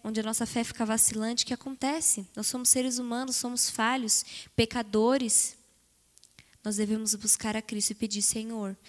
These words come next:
eu não consigo sozinho. Me ajuda, eu sou pequeno."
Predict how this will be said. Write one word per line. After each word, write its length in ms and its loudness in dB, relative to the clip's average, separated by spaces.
eu 100 -4
não 120 -2
consigo 480 0
sozinho. 560 -2
Me 160 -2
ajuda, 580 -2
eu 80 0
sou 140 4
pequeno." 680 -2